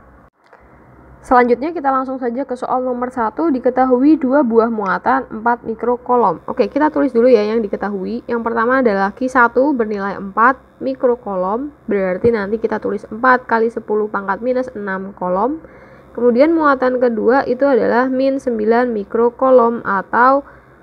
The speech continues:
min sembilan dikali sepuluh pangkat min enam kolom. Kemudian berjarak dua puluh sentimeter, berarti R-nya ya,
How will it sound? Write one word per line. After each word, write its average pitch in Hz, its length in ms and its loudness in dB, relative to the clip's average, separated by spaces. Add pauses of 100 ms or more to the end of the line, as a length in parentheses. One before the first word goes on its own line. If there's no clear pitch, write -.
(200)
min 311 240 -4
sembilan 240 560 0
dikali 220 320 0
sepuluh 233 400 0
pangkat 247 320 -2
min 269 160 0
enam 226 480 -4
kolom. 254 640 2 (400)
Kemudian 226 480 -2
berjarak 208 480 0
dua 208 320 0
puluh 254 240 0
sentimeter, 262 640 -2
berarti 196 480 0
R-nya 277 400 0
ya, 190 240 -2